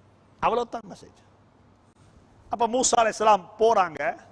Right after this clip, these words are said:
சரி, இதுல இன்னும் நான் குர்ஆனை மட்டும் பேசுறேன், தஃப்சீர் இருக்குது, அது பேச தேவையில்லை.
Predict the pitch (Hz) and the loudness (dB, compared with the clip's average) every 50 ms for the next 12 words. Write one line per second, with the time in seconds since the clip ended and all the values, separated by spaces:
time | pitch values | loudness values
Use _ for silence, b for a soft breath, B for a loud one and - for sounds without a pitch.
0 | _ - - - - - b b b b b b - - 202 208 214 214 233 240 | _ -20 -20 -20 -20 -20 b b b b b b -6 -4 -2 -2 0 2 2 2
1 | 247 240 233 240 254 262 254 247 240 240 220 - - 226 254 262 277 285 277 254 | 4 2 2 2 2 0 0 2 2 0 -2 -2 0 2 4 6 6 6 4 2
2 | 262 - - - 294 262 226 247 240 - - 202 202 220 247 - - - b b | 0 0 0 0 0 2 4 4 4 4 0 0 0 0 -2 -4 -8 -20 b b
3 | b b b - 240 - - - 269 285 269 262 262 240 - - 247 - 240 240 | b b b -4 -4 -4 0 2 2 4 4 2 0 -2 -2 -2 2 4 4 4
4 | 233 - - 233 208 214 220 - - 226 240 233 220 202 185 196 214 240 | 4 4 2 2 2 0 -2 0 4 4 4 4 2 0 0 0 0 0